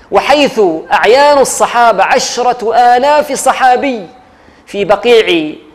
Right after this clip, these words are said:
المدينة دفنوا هناك إلى جواره صلى الله عليه وسلم، حيث أبو بكر وعمر، وحيث، وحيث. المدينة أشواق، زرها لتعرف الخبر.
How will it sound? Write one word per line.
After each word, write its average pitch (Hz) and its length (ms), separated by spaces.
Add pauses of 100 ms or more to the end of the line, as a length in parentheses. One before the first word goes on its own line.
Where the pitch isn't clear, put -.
(360)
المدينة 208 680
دفنوا 208 460
هناك 202 640
إلى 180 180
جواره 190 520
صلى 175 280
الله 175 340
عليه 165 180
وسلم، 170 420 (240)
حيث 202 280
أبو 196 300
بكر 208 280
وعمر، 196 460 (220)
وحيث، 202 440
وحيث. 180 480 (600)
المدينة 170 540
أشواق، 190 640 (360)
زرها 180 560 (420)
لتعرف 156 540
الخبر. 180 520